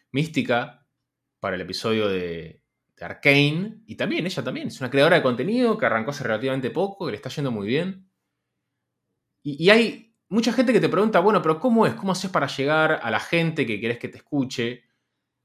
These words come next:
a tu audiencia? ¿Cómo haces para empezar, para pensarlo? ¿Qué es lo que hay que tener en cuenta? Y esto no solamente aplica a videojuegos, esto aplica a cualquier tipo de contenido que quieras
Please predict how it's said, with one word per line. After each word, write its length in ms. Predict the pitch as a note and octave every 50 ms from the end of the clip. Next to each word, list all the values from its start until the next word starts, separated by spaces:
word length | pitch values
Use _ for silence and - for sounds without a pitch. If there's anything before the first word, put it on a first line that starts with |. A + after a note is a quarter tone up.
| _
a 100 | G2+ G2
tu 80 | - G#2
audiencia? 800 | G2 G#2+ A#2 C3 C3+ C3 B2 A2+ A2 - - G#2+ G#2 G2+ G2
¿Cómo 180 | - - C#3 C3+
haces 640 | B2+ - - C#3+ D3 C#3+ C#3+ - - - - _ _ _ _ _ _ _ _
para 180 | - G#2 G#2
empezar, 800 | G#2 G#2 F#2+ G#2+ G2+ - - D3+ D3+ D3+ D3+ D#3 D#3 A2+ - _
para 200 | - A2 G#2 -
pensarlo? 680 | - G#2+ G#2+ G#2+ - D3+ D3+ D3 C#3+ C#3 C3+ C3+ C3 B2+
¿Qué 80 | - C#3+
es 60 | C#3
lo 60 | C3
que 80 | B2+ B2
hay 40 |
que 60 | B2 A#2+
tener 160 | A#2 A2 A2
en 100 | G#2 G2+
cuenta? 680 | - C3+ C#3 C3+ C3 B2 A2 B2+ B2 B2 B2+ - _ _ _ _ _ _ _ _ _ _ _ _ _
Y 140 | - E3+ G3
esto 300 | A3 A3 A#3+ A3 G#3+ E3+ F#3
no 80 | G3+
solamente 500 | G#3+ - - G#3+ G#3 G#3 A3 A3 G#3+ G3+
aplica 380 | E3 D#3+ - F#3+ G3+ F#3+ F#3+ E3+
a 20 |
videojuegos, 880 | D3 C#3+ C#3 C3+ B2+ - - A2 G2+ F#2 E2+ D2+ - - - - _ _ _
esto 200 | - C#3 C#3+ -
aplica 280 | D#3+ D#3 F3+ E3+ F3+ D#3+
a 80 | D3+
cualquier 280 | - - D3 - G#3 G3
tipo 220 | - A3 - -
de 60 | D#3+
contenido 480 | - D3+ C#3 C#3 C#3 C#3+ D3+ D#3+ D#3 D3
que 100 | B2+ G2
quieras 580 | - - C3 C3+ C3 C3+ C3+ - - - _